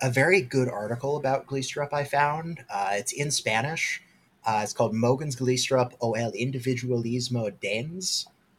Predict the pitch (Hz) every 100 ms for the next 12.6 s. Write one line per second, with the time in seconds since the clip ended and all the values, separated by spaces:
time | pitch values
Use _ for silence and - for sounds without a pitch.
0 | _ - 101 90 95 107 113 120 120 -
1 | - 113 117 117 120 117 110 - 113 95
2 | 107 104 101 101 101 107 95 95 92 117
3 | 139 147 165 175 _ _ _ _ - 107
4 | 107 101 - 113 - 131 - 127 113 175
5 | - - - - - - - - 113 110
6 | 101 95 90 90 101 95 95 107 - 120
7 | 110 104 - 120 117 117 113 92 87 98
8 | 117 165 _ _ _ _ _ - - -
9 | _ - - - 120 120 - - 107 98
10 | 90 87 85 _ - - _ - 113 107
11 | 101 90 - - - - 101 - 101 101
12 | 95 98 92 87 85 -